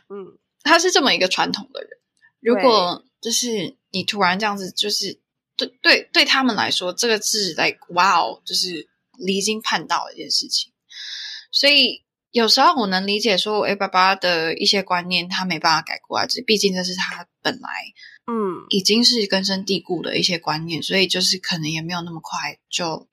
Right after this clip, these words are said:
Speaker 2: get past that，
Speaker 1: 嗯。
Speaker 2: 所以也是 OK，我觉得 OK。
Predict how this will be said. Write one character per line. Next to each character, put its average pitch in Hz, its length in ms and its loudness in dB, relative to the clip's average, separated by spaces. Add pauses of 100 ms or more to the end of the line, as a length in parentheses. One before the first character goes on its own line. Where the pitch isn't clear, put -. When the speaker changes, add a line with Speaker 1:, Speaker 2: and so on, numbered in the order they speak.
(280)
Speaker 2:
get 175 180 2
past - 380 -2
that， - 220 -6 (200)
Speaker 1:
嗯。 196 240 -6
Speaker 2:
所 220 140 2
以 202 100 4
也 175 180 0
是 175 260 2
OK， - 500 -8 (220)
我 180 120 -14
觉 180 140 -4
得 165 60 -2
OK。 - 400 -10